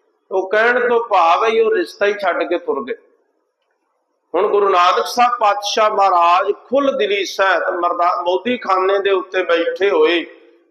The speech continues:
ਆਇਆਂ ਦੀਆਂ ਝੋਲੀਆਂ ਭਰ ਰਹੇ, ਪਰ ਕੁਝ ਕੁ ਲੋਕਾਂ ਨੂੰ ਇਹ ਜਰਿਆ ਨਹੀਂ ਜਾ ਰਿਹਾ, ਨਹੀਂ ਜਰਿਆ ਜਾ ਰਿਹਾ। ਉਹਨਾਂ ਨੇ ਫੇਰ ਆ ਕਰਕੇ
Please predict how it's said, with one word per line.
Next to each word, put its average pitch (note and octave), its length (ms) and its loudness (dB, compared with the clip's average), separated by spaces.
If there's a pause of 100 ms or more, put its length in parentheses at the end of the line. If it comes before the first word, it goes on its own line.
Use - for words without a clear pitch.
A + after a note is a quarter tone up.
ਆਇਆਂ G#3 340 2
ਦੀਆਂ A#3 260 0
ਝੋਲੀਆਂ F#3 500 0
ਭਰ E3 300 -2
ਰਹੇ, D#3 140 -2 (580)
ਪਰ G3+ 180 2
ਕੁਝ A#3+ 400 2
ਕੁ G#3 100 -2
ਲੋਕਾਂ G3+ 440 0
ਨੂੰ G#3+ 160 2
ਇਹ G#3 160 2
ਜਰਿਆ F#3+ 460 0
ਨਹੀਂ G3+ 280 -2
ਜਾ D#3+ 240 2
ਰਿਹਾ, E3 320 0 (360)
ਨਹੀਂ A3+ 320 2
ਜਰਿਆ G3+ 380 2
ਜਾ F3+ 300 2
ਰਿਹਾ। G#3+ 160 4
ਉਹਨਾਂ G#3+ 360 2
ਨੇ G#3 140 0
ਫੇਰ A3+ 680 2
ਆ F#3+ 280 4
ਕਰਕੇ F#3 760 -2